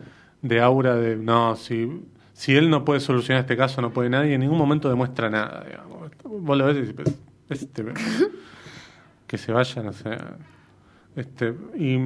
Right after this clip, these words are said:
Speaker 1: la verdad, la película además tiene muchos problemas de, de guión, creo, porque,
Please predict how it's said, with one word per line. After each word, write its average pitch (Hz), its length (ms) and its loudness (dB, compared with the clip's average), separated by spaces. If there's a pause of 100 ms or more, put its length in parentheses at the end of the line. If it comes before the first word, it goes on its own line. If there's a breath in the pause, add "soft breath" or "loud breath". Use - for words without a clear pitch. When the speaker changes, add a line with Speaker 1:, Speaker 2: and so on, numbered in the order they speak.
(140)
Speaker 1:
la 135 100 -2
verdad, 185 340 2
la 160 120 -2
película 180 200 2
además 175 180 2
tiene 180 140 -2
muchos 165 240 -2
problemas 143 460 -2
de, 117 220 -4
de 113 120 -6
guión, 151 520 2
creo, 147 480 0
porque, 117 400 -8